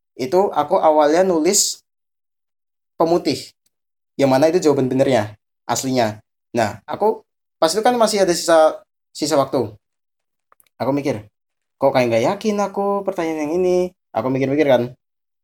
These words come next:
Se-, "Ini bener pemutih atau enggak ya?" Batin, batin, batin, mikir, mikir, mikir, mikir. Sisa sepuluh menit sebelum itulah, sepuluh menit belum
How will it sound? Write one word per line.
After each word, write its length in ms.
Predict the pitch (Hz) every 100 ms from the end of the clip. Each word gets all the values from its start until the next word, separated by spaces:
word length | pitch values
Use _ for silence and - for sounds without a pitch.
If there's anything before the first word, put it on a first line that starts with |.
| _
Se-, 320 | - 95 - _ _ _ _ _ _ _
"Ini 120 | 104 127
bener 240 | 123 104
pemutih 480 | 101 104 95 98 147
atau 400 | 123 117 110 110
enggak 260 | 107 101 135
ya?" 220 | 101 107 107 _ _ _ _
Batin, 360 | 101 92 120 110
batin, 240 | 98 113 107
batin, 200 | 95 107
mikir, 200 | 104 113 104
mikir, 160 | 101 104
mikir, 200 | 104 104 101
mikir. 160 | 104 160 214 _ _
Sisa 540 | - 139 - 135 135 127
sepuluh 280 | 127 139 143 139
menit 240 | 143 135
sebelum 480 | 131 127 127 127 127
itulah, 280 | 113 156 107
sepuluh 300 | - - 123
menit 140 | 123 120
belum 160 | 113